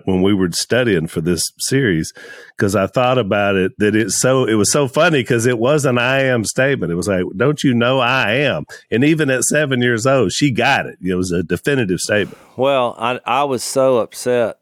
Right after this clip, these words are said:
Speaker 2: uh, last night when I was studying for this because,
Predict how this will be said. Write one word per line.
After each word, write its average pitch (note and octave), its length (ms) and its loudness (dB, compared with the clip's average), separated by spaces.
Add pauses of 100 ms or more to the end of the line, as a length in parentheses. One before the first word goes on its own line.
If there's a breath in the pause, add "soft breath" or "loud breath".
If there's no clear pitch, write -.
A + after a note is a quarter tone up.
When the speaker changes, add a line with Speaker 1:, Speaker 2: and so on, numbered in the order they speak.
Speaker 2:
uh, F2+ 300 -14 (540)
last G2 400 -6
night G2 160 -6
when F#2+ 140 -10
I F2+ 100 -6
was D#2 140 -10
studying A#2 460 -4
for - 140 -18
this E2+ 460 -10
because, F2+ 880 -10